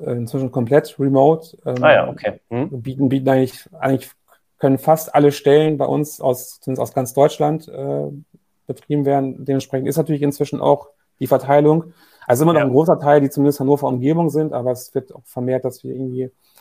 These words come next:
Speaker 1: Leute eigentlich in sämtlichen Bundesländern, äh, sitzen haben.
Speaker 2: Ja.
Speaker 1: Wobei da, wo wir da natürlich versuchen, dass wir zumindest so, ich sag mal, einmal oder zweimal im Quartal feste Tage im
Speaker 2: Ja.
Speaker 1: Büro, äh,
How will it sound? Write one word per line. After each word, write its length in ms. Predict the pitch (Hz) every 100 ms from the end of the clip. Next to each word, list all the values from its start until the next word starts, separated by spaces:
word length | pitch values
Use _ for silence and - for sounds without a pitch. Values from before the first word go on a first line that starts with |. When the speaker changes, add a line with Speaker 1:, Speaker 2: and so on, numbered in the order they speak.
| _ _ -
Speaker 1:
Leute 260 | 127 127
eigentlich 140 | 131 123
in 80 |
sämtlichen 380 | 120 127 139 131
Bundesländern, 800 | 117 123 123 131 131 131 151 151
äh, 200 | 135 131
sitzen 320 | 123 131 - 131
haben. 240 | 139 147 _ _ _ _
Speaker 2:
Ja. 140 | - 120
Speaker 1:
Wobei 160 | 123
da, 220 | 123 135 120
wo 80 |
wir 80 | 123
da 140 | 131 139
natürlich 260 | 139 139
versuchen, 880 | - 123 123 156 180 165 160 160 - _ _ _ _ _
dass 120 | 117
wir 100 | 131
zumindest 360 | - 127 131 -
so, 460 | 135 127 123 127 127
ich 100 | 120
sag 100 | 123
mal, 100 | 131
einmal 460 | 131 135 135 131 - _
oder 160 | 165 123
zweimal 240 | - 131
im 40 | 131
Quartal 340 | 127 - 131
feste 420 | 131 139 - 135
Tage 600 | 123 131 135 151 151 156 - _ _
im 160 | 131 120
Speaker 2:
Ja. 140 | 113
Speaker 1:
Büro, 380 | 131 151 165 175 - -
äh, 260 | 131 131